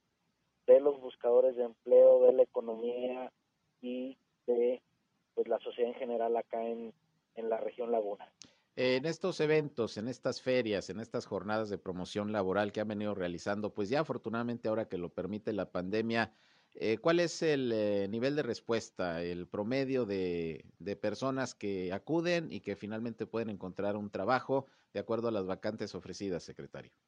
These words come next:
Speaker 1: Bueno, tenemos un porcentaje de colocación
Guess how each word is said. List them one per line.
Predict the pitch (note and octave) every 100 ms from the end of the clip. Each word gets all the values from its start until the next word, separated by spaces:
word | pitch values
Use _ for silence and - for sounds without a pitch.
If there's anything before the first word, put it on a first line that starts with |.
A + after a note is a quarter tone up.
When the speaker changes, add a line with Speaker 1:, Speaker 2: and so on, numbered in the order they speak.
| _ _ _ _ _ _ _ _ _ _ _ _ _ _
Speaker 1:
Bueno, | D#3+ A#3 B3 -
tenemos | E3 F#3 G#3+ -
un | G#3+ G#3 G#3
porcentaje | G#3+ G3 F3 D#3 E3 D#3+ F#3+
de | F#3 -
colocación | D3+ C#3 C3 C3+ B2 D3 D3+ E3+